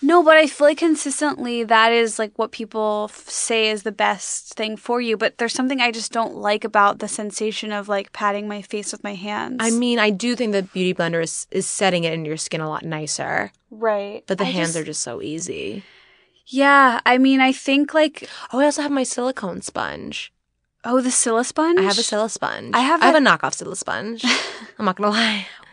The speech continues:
Speaker 1: I, there's an amazing podcast called Natch Beaut hosted by Jackie Johnson, who is, like,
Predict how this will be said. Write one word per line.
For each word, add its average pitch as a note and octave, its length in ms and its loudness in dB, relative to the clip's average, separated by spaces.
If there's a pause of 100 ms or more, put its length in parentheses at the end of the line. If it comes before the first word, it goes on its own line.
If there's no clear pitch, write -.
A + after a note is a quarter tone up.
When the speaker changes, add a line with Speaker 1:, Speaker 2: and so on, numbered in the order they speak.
Speaker 1:
I, B3 440 6
there's B3 320 6
an B3 60 0
amazing A3+ 360 -2
podcast A3 500 -2
called G#3+ 200 0
Natch G#3 320 -2
Beaut G#3+ 200 -8
hosted G#3 340 -10
by G#3 160 0
Jackie G3+ 280 -4
Johnson, G#3 420 -6
who G#3+ 160 -8
is, G#3 200 -6
like, G#3 260 -2